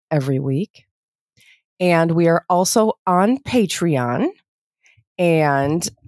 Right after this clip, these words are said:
uh, we are having a blast over there. And we hope that you will join us there for our, um, extra ad-free episodes,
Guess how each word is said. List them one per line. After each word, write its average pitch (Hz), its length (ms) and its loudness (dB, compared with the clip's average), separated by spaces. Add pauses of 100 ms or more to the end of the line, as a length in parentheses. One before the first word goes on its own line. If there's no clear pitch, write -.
uh, 143 420 2
we 202 320 0
are 302 200 2
having 277 340 2
a 247 40 0
blast 208 460 2
over 214 220 2
there. 165 400 2 (520)
And 170 340 0
we 226 360 0 (140)
hope 202 240 -2
that 202 140 -2
you 185 100 0
will 190 100 0
join 175 320 0
us 170 200 -2
there 175 220 0
for 160 560 -2
our, 151 520 0 (120)
um, 156 680 -2 (800)
extra 220 460 0
ad-free 214 500 -2
episodes, 254 880 0